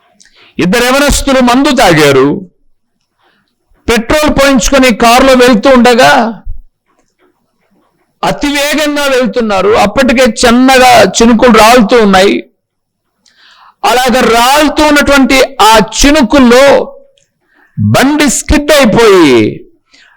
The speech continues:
డ్రైవింగ్ చేస్తున్న వ్యక్తి స్పాట్లో ఆ రోడ్డుకు ఉన్నటువంటి డివైడర్ కొట్టుకొని స్పాట్లో చనిపోయాడు. బండి రోడ్డు మీద ఇలాగ రయ్యన వెళ్ళిపోయింది,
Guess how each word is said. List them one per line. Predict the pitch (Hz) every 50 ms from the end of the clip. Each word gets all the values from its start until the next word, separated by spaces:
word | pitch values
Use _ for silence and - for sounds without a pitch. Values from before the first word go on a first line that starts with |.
| - -
డ్రైవింగ్ | 117 123 - 208 226 277 320 339 349 339 269 -
చేస్తున్న | 277 269 269 277 - - 262 254 254
వ్యక్తి | 233 226 220 180 - - 262 220 175 165 165 180 - - - - _ _ _ - -
స్పాట్లో | - - - - - - 233 233 262 294 285 - - 294 285 269 233 - - - 185
ఆ | 208
రోడ్డుకు | 196 185 214 247 277 311 311 294 294 214 - 277 269 262
ఉన్నటువంటి | 247 254 240 196 233 247 233 196 220 220
డివైడర్ | 160 139 127 127 165 233 214 226 285 285 294 285 285 277 254
కొట్టుకొని | - - - 233 196 - 220 233 262 240 220 208 185 156 - - - - - - _ -
స్పాట్లో | - - - - 240 240 262 269 269 269 254 247 254
చనిపోయాడు. | 247 247 - 262 269 294 262 202 233 190 143 117 104 - - - - _ _ _ _ _ _ _ _ _ _ _ _ _ _ _ _ _ _ _ _ _ _ _ _ _ _ - -
బండి | - 110 120 151 208 285 330 320 320 302 294 285 277 269 240 208 - - 185
రోడ్డు | 202 240 277 294 285 302
మీద | 302 311 311 285 294 294 285 277 226 -
ఇలాగ | 220 226 240 220 226
రయ్యన | 220 226 254 269 285 285 294 294 294 302 294 302
వెళ్ళిపోయింది, | 294 285 285 285 302 - - 277 226 175 165 135 107 - - -